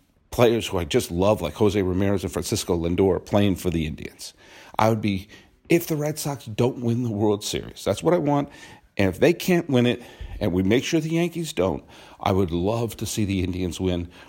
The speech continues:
or the Nationals win. Either one of those would make my heart warm. Now, that being said, what am I saying to those two teams now?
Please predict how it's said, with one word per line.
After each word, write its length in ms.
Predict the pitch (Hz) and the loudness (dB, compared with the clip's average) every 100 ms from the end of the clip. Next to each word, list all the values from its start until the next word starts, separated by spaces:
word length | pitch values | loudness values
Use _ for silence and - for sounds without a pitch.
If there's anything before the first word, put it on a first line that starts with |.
| - | -2
or 140 | 175 | 0
the 100 | 202 | 0
Nationals 520 | 202 208 202 160 135 101 | 0 0 -2 -2 -4 -4
win. 220 | 85 - | -8 -4
Either 200 | 190 196 | 0 2
one 160 | 185 180 | 2 2
of 100 | 160 | 0
those 340 | 143 143 120 - - - | 0 -2 -2 -10 -18 -4
would 120 | 98 | 0
make 340 | 87 104 120 - | 2 0 0 -2
my 120 | 82 | -2
heart 420 | - 101 98 - | 0 2 0 -2
warm. 340 | 78 69 - - _ _ _ - - - - _ _ - - | -8 -8 -12 -16 _ _ _ -16 -16 -16 -20 _ _ -20 -10
Now, 140 | 101 | -4
that 220 | 101 117 | -2 0
being 200 | 147 143 | 2 2
said, 420 | 139 180 156 76 - _ _ _ _ _ _ - - - _ _ - | 2 0 -2 -4 -14 _ _ _ _ _ _ -20 -20 -20 _ _ -4
what 160 | 101 143 | 2 4
am 80 | 165 | 2
I 80 | |
saying 260 | 156 156 156 | 0 0 2
to 60 | 139 | 2
those 200 | 123 - | -2 -2
two 160 | 151 | -4
teams 400 | 147 135 135 - | -2 -2 -2 -4
now? 280 | 131 139 | -6 -6